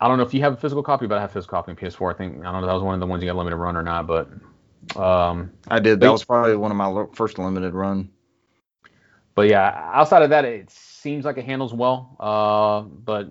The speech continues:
Speaker 1: I mean, it's nothing, anything extra you get, you wouldn't get on the, playing on the P S four.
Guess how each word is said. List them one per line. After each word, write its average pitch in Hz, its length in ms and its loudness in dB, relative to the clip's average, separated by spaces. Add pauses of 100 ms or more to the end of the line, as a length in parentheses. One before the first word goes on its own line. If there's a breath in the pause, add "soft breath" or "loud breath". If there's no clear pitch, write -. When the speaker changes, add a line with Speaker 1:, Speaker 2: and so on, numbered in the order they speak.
(140)
Speaker 1:
I 104 40 -10
mean, 104 220 -4
it's 101 120 -8
nothing, 113 220 0
anything 107 420 -8
extra 104 280 -8
you 98 140 -6
get, 101 160 -4
you 98 120 -8
wouldn't 98 220 -6
get 95 120 -6
on 92 180 -6
the, 90 460 -4 (1040)
playing 101 180 0
on 92 120 -2
the 82 60 -6
P 101 120 -4
S 98 120 -4
four. 87 340 -4